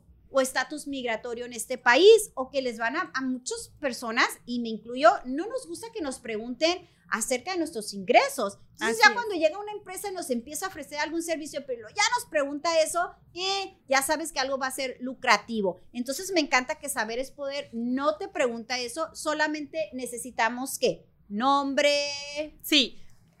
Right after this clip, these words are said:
Speaker 2: así es, pero primero me gustaría explicarles,
Speaker 1: Ujú.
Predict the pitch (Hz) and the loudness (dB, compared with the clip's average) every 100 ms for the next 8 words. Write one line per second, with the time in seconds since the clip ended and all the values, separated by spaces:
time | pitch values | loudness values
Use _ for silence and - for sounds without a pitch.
0 | _ _ - 247 277 330 294 220 - 294 | _ _ 6 6 6 4 2 0 -2 2
1 | 294 285 277 269 302 339 349 330 277 254 | 2 0 -6 -4 -4 -2 -4 -6 -4 -2
2 | 269 269 294 302 302 302 311 262 262 | -2 -4 -6 2 2 2 -2 0 2